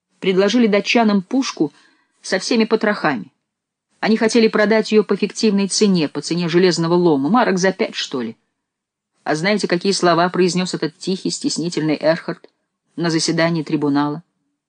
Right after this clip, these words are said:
«Мы умираем во славу почтеннейшей профессии — торговли оружием». Автор счёл необходимым ещё раз встретиться с господином фон Хофгау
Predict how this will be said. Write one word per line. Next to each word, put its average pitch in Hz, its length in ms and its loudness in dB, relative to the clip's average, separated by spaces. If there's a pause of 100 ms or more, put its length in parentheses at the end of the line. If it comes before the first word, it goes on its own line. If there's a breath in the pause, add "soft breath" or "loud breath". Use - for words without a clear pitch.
(600)
«Мы 190 180 0
умираем 208 520 4
во 185 100 4
славу 190 380 4
почтеннейшей 240 960 2
профессии — 185 800 -2 (480)
торговли 170 680 2
оружием». 143 680 0 (3000 soft breath)
Автор 190 480 -2
счёл 190 420 2
необходимым 180 680 2
ещё 175 460 2
раз 170 180 0
встретиться 170 540 -2
с 151 80 -6
господином 156 640 -2
фон 156 440 -4
Хофгау 143 1000 -4